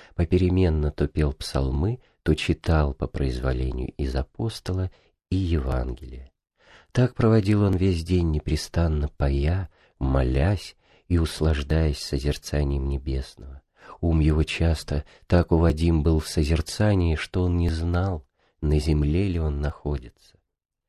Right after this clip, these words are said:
Брат, видя, что он так всеусердно прилежит молитвенным служением и иногда совсем изменяется от божественных помышлений, сказал ему:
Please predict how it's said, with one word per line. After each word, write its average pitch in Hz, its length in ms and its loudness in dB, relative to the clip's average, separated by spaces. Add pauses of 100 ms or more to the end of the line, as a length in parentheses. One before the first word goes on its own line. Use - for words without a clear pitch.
(640)
Брат, 104 540 4
видя, 104 320 2
что - 220 -2
он 92 120 2
так 95 240 0
всеусердно 80 920 -2
прилежит 78 640 0
молитвенным 78 580 0
служением 80 760 -2
и 90 100 -2
иногда 85 380 0
совсем 92 580 -4
изменяется 76 720 -2
от 71 80 -2
божественных 73 680 -2
помышлений, 101 640 -2
сказал 90 580 0
ему: 64 340 -10